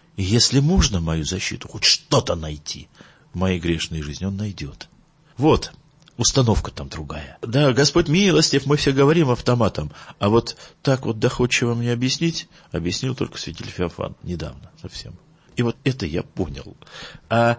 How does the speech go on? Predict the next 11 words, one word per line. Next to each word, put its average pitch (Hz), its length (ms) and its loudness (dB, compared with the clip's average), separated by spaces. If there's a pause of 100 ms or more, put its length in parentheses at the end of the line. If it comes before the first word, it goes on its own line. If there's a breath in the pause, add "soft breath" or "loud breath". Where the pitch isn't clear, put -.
передвигать 113 640 0 (240)
свечные 113 480 -2
коробки, 117 600 -2 (100)
вибрировать, 90 840 -2 (540 loud breath)
а, 80 240 -4
чего 90 280 -2
ещё, 80 420 -2 (340 loud breath)
Кострому 110 640 -4 (320 loud breath)
ублажать 82 600 0
не 104 120 -2
надо. 117 640 -6